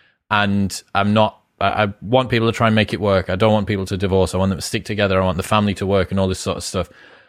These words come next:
But yeah, there are some challenges that are ungetbyable, sadly.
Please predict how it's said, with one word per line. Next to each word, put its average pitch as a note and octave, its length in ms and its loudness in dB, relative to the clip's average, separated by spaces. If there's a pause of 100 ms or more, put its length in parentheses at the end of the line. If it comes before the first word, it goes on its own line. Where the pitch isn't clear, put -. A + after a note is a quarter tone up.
(640)
But A2 160 2
yeah, G#2 160 4
there G2 160 2
are F#2+ 80 2
some G2+ 560 0 (920)
challenges G2+ 680 0
that E2+ 200 -6
are F#2 400 0 (360)
ungetbyable, F#2+ 920 -2 (220)
sadly. F2+ 500 -4